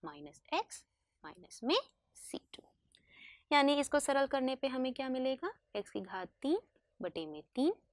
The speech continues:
माइनस में x जमा में c। ये c हमारा क्या है? हमने एक चर ले लिया है, वह सी वन माइनस में सी टू दर्शा रहा है।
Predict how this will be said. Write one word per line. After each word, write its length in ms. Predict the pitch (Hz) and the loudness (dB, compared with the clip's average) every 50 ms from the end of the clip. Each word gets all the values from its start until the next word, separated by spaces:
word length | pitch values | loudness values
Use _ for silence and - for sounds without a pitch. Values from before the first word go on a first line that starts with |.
| _ _ _ _ _ - | _ _ _ _ _ -10
माइनस 380 | 208 185 165 156 151 - - - | -8 -8 -8 -8 -10 -14 -14 -12
में 100 | 175 - - _ 220 | -12 -12 -8 _ -4
x 260 | 262 370 - - - - _ _ _ - | -4 -4 -4 -8 -14 -20 _ _ _ -14
जमा 280 | - 151 147 147 151 147 | -12 -10 -10 -10 -10 -8
में 200 | 151 175 254 370 523 - - _ _ _ _ _ _ _ _ _ _ _ _ _ _ _ _ _ _ _ _ | -4 0 0 0 0 -2 -6 _ _ _ _ _ _ _ _ _ _ _ _ _ _ _ _ _ _ _ _
c। 200 | - - - - - - _ _ _ _ _ _ _ _ _ _ _ _ _ | -8 -6 -4 -4 -6 -6 _ _ _ _ _ _ _ _ _ _ _ _ _
ये 140 | 226 226 220 | 2 2 2
c 200 | - - 247 240 226 | 2 0 -2 -2 0
हमारा 340 | 240 233 240 233 233 240 233 | 0 0 0 0 0 0 -2
क्या 200 | - - 247 240 | -2 0 0 0
है? 180 | 233 - 311 403 494 - - _ _ - | 0 2 0 -2 -2 -4 -10 _ _ -12
हमने 220 | 185 175 175 175 | -10 -8 -8 -8
एक 440 | - - - 214 262 381 508 508 - - _ _ _ - _ _ _ _ _ _ _ _ _ _ _ _ _ _ _ _ _ - - - _ _ _ _ _ _ _ _ | -8 -4 0 2 4 4 2 2 -4 -12 _ _ _ -20 _ _ _ _ _ _ _ _ _ _ _ _ _ _ _ _ _ -14 -14 -14 _ _ _ _ _ _ _ _
चर 220 | - 208 233 302 - - - _ - - - | 6 6 6 6 4 -2 -12 _ -16 -4 2
ले 160 | 202 202 170 | 4 4 4
लिया 220 | - - - - | 4 2 0 0
है, 220 | - 180 - - - _ _ - | 0 -2 -4 -10 -14 _ _ -6
वह 100 | - - - | -6 -6 -6
सी 260 | - - - 160 160 | -6 -6 -4 -2 0
वन 180 | 170 233 339 480 - - _ - | 2 2 0 0 -2 -6 _ -10
माइनस 320 | 180 165 147 151 147 - - | -8 -6 -6 -8 -8 -10 -12
में 60 | 143 | -12
सी 200 | - - - 160 | -10 -8 -6 -6
टू 180 | 160 - - - - - _ _ | -2 2 2 2 2 0 _ _
दर्शा 220 | - - - - - | -4 -4 -4 -4 -6
रहा 220 | - - - - | -6 -6 -8 -8
है। 140 | - - - | -10 -12 -16